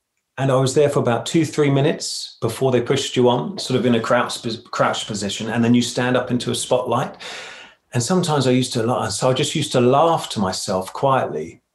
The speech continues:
just before they pushed me on, just like, <laughs> and then it went, and it just seemed to dissipate, because obviously Danny Zuko, he had a bit of a cool laugh. And so I was sort of, that just got me into the character a bit more, and it, all the pressure came off.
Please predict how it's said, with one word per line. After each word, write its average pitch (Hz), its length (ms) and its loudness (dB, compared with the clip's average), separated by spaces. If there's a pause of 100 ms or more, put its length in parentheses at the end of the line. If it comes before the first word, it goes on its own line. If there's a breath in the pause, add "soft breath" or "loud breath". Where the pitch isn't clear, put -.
(120)
just - 260 0
before 127 300 0
they 113 100 2
pushed 98 320 -2
me 127 120 2
on, 104 380 -2
just - 240 -4
like, 104 120 -2 (120)
<laughs> - 60 -6
and - 1200 -2
then 139 100 4
it 131 60 6
went, 151 200 4
and 135 120 0
it 135 80 0
just - 220 0
seemed 147 180 0
to 143 60 2
dissipate, 170 640 -2 (240)
because 123 260 0
obviously 113 380 0
Danny 110 220 2
Zuko, 107 380 0
he 101 60 0
had 110 140 4
a 98 40 2
bit 110 140 0
of - 100 -10
a 110 60 -4
cool 104 340 0
laugh. 110 640 2 (300 loud breath)
And 110 140 -2
so 113 180 2
I - 20 4
was 113 160 0
sort 113 160 -2
of, - 300 -20 (100)
that - 240 -2
just - 260 -4
got - 160 0
me 127 80 0
into 113 200 -2
the - 80 -10
character 117 360 -2
a 104 60 -2
bit 113 180 -4
more, 104 360 -2
and 110 80 -4
it, 98 240 -8 (240)
all 127 120 2
the 110 140 -2
pressure 110 380 -2
came 107 240 -2
off. 87 300 -6